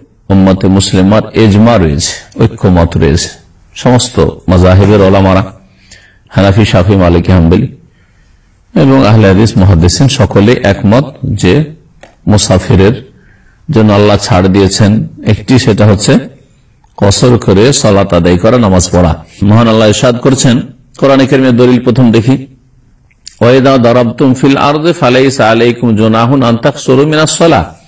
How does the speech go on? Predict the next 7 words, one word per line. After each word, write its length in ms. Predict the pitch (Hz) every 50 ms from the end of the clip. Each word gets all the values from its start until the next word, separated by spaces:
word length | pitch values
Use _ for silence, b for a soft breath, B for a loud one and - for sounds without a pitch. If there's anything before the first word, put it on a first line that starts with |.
| b b b b b b b b b b b -
আল্লাহ 180 | - 123 127 123
বলছেন, 280 | 131 123 - 139 123
যখন 420 | 104 113 113 113 - 151 156 160 156
তোমরা 680 | 170 143 131 120 110 107 98 95 95 90 - - - - _ _ _ _ _ _ _
পৃথিবীতে 540 | - 131 127 127 143 139 131 135 127 143 139
ভ্রমণ 440 | 113 113 107 113 113 127 143 147 131
করবে, 320 | - - 92 87 73 80